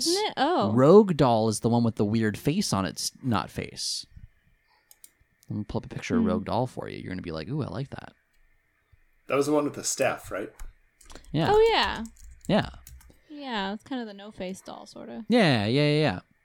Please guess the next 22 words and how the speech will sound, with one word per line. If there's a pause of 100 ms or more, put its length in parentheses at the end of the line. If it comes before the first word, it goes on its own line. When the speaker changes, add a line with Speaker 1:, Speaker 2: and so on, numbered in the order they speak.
(840)
Speaker 2:
So
I
thought
if
any
card
was
gonna
knock
Zira
the
Man
out
of
the
bracket,
it
would
have
been
Rogue
Doll.